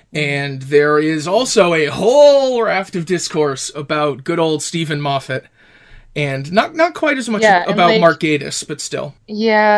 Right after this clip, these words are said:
Speaker 2: and Mo-, Moffat tends to be kind of crass. Um, he cheats a little sometimes when he writes, but, I mean, we don't, we don't have to. I think those, I think those complaints about Moffat are pretty well known.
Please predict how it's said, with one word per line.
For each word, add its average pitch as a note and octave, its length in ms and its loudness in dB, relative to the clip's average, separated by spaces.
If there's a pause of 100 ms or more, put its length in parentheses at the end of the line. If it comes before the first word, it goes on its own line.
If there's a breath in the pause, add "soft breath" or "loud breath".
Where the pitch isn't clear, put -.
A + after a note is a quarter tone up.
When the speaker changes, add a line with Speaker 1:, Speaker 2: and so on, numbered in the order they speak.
Speaker 2:
and G#3+ 160 -6
Mo-, A3 340 -4
Moffat A3+ 640 0
tends F#3 460 -6
to G3+ 60 -6
be G3+ 160 0
kind G#3 220 -4
of G3 100 -2
crass. F#3+ 960 0
Um, E3+ 340 -4
he F3 140 -4
cheats - 500 -4
a F3+ 60 6
little E3+ 680 4
sometimes E3 600 -2
when E3 80 0
he D#3+ 80 -2
writes, D#3 600 2
but, E3 220 4
I E3+ 60 2
mean, F3+ 160 0
we F#3 80 4
don't, F3 260 4 (160)
we E3+ 80 -8
don't C#3+ 140 -6
have - 140 -6
to. F#2 340 0 (340 soft breath)
I F3 60 2
think F3 160 4
those, D3+ 440 4
I D3+ 80 -2
think D3+ 140 -4
those - 140 -2
complaints D3+ 420 -8
about D3 160 0
Moffat - 320 -4
are D#3+ 100 0
pretty - 200 -4
well E3+ 180 0
known. E3 400 -2